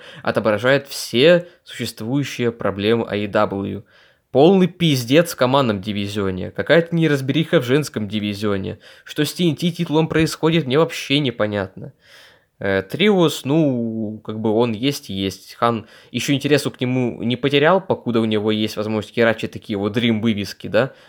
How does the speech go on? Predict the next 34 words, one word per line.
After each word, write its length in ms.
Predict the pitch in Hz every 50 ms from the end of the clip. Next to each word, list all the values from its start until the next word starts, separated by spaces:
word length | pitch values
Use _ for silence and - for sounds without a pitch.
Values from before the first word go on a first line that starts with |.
| _ _ -
Но 60 | 120 117
как 60 | -
только 200 | 143 135 127 135
такая 180 | - 131 139
возможность 380 | 131 127 135 135 135 139 135 117
закончится, 600 | 131 131 - 147 160 170 165 - - - - -
его 280 | 101 98 98 98 107 123
постигнет 440 | - 135 117 - - 117 113 110 107
та 120 | 113 113
же 120 | 104 104 101
участь, 340 | 120 117 - 117 110 -
что 220 | - - - - 107
и 100 | 113 110
команда 340 | 110 - 101 104 101 98 95
Дивизион. 320 | 95 98 95 - 95 92
Скриньте. 520 | - - - 120 123 117 113 - - - 104
Я 140 | 104 117 117
обещал, 500 | 120 113 123 - - 196 214 233 233 - - - - - - -
что, 640 | - - - - 127 123 117 113 110 110 104 98 - - - 143 - _
э, 240 | - 104 98 95 95
к-, 300 | - - - - - -
Дивизион 420 | - 151 160 160 143 160 170 151 135
Триус 420 | - 160 185 175 131 127 120 -
проживёт 640 | - - - 123 123 120 139 135 143 147 135 - - - 104 98
пять-семь 420 | - 143 139 - - - 143 127 123
месяцев, 440 | 127 165 208 - - - - - -
и 60 | 110
потом 280 | - 110 107 - 160 156
Хан 220 | - - 139 151 139
на 60 | 123
него 240 | 120 123 120 120 117
забьёт. 480 | 117 123 120 113 110 107 98 95 - -
Вот, 300 | 107 123 131 - - - 107 104 -
по-моему, 500 | 107 107 123 156 165 147 135 127 123